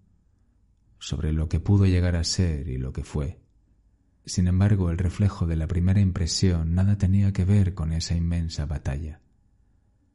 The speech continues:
Un aspecto tranquilo y de total serenidad. Una dualidad tan vasta y chocante que solo el lugar y la situación harían espacio para su desarrollo.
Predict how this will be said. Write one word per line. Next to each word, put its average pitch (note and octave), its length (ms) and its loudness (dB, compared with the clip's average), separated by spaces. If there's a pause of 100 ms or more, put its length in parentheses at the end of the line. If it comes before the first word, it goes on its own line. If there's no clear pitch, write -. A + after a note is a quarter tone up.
(480)
Un C#2+ 200 -4
aspecto F2+ 460 0
tranquilo E2 680 2
y D2 60 -4
de D2+ 100 -2
total E2 420 0
serenidad. D2+ 680 -4 (1200)
Una F2 220 2
dualidad F2+ 640 4
tan E2+ 240 0
vasta E2+ 420 0
y D#2 60 -4
chocante E2 720 -2
que - 100 -4
solo F#2+ 340 2
el F#2+ 120 2
lugar F2 480 0
y D2+ 140 -6
la D2 160 -4
situación E2+ 680 0
harían F#2 360 0
espacio F#2+ 580 0
para C2+ 180 -6
su D2+ 160 -6
desarrollo. D2+ 680 -6